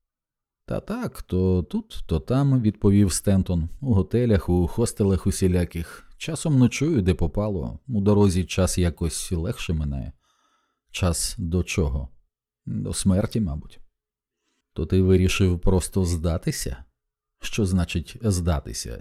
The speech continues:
Світ зійшов на пси, мені до нього байдуже, та й до себе самого байдуже теж».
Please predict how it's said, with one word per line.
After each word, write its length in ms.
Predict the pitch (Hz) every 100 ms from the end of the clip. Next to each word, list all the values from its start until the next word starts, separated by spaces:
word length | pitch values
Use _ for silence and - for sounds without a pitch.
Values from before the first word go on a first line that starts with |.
| -
Світ 400 | - 104 113 185
зійшов 520 | 123 90 - 104 143
на 120 | 87
пси, 380 | - - 85 123 -
мені 320 | 95 95 101
до 120 | 92
нього 260 | 92 87 85
байдуже, 540 | 73 82 98 98 87
та 240 | 85 85 80
й 140 | 78
до 160 | 69 -
себе 320 | - - 71
самого 500 | - 82 80 73 78
байдуже 640 | 85 87 80 69 78 76
теж». 420 | - - 53 -